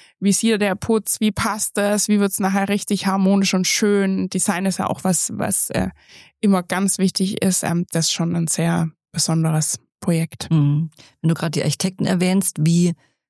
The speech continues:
Speaker 2: arbeitet ihr immer mit ähnlichen, denselben Architekten zusammen? Wie findet ihr die? Was macht da eine gute Zusammenarbeit aus?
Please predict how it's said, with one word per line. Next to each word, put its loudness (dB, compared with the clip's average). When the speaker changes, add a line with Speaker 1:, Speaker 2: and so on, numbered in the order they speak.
Speaker 2:
arbeitet 0
ihr -2
immer 2
mit 0
ähnlichen, 2
denselben 2
Architekten -2
zusammen? 2
Wie 2
findet 0
ihr 0
die? 2
Was 0
macht -2
da 0
eine 2
gute -2
Zusammenarbeit -2
aus? -2